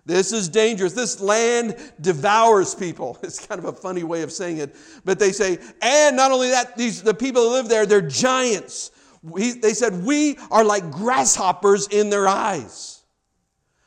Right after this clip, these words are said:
So ten came back with a negative report, which is kind of funny to me that it was ten out of twelve that were negative. Maybe that points to the reality that it's way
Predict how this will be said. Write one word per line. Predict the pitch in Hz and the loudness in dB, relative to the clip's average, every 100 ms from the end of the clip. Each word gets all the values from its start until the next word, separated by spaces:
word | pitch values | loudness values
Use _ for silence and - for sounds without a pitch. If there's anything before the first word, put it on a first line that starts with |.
| _ _ | _ _
So | 196 | -6
ten | 190 214 277 302 | -4 0 0 0
came | 233 240 226 | -2 -2 -2
back | 196 190 175 - _ | 0 0 -2 -12 _
with | 185 180 | -4 -2
a | |
negative | 180 208 220 202 180 139 | 0 0 0 0 -2 -6
report, | - 165 - 160 160 | -8 -6 -2 -4 -2
which | 185 180 | -4 -6
is | 165 - | -8 -8
kind | 190 175 | -6 -6
of | |
funny | 156 208 202 | -2 -2 -2
to | 170 | -4
me | 156 156 170 | -6 -6 -4
that | 165 | -2
it | 156 | -2
was | 156 139 | -4 -8
ten | 185 180 | -8 -2
out | 165 | -2
of | 151 | -2
twelve | - 185 185 165 | -4 0 2 0
that | 139 | -6
were | 151 | -4
negative. | 160 214 175 156 - - - | -2 -2 0 -4 -6 -20 -12
Maybe | 160 202 208 | 0 0 2
that | 190 202 208 | 2 2 2
points | 202 208 202 | -4 -4 -4
to | 208 | -6
the | 175 | -4
reality | 165 165 185 214 190 170 147 - _ | -2 2 4 4 2 -2 -4 -14 _
that | 180 175 | -2 -2
it's | 147 | -2
way | 156 185 214 233 | 0 2 4 4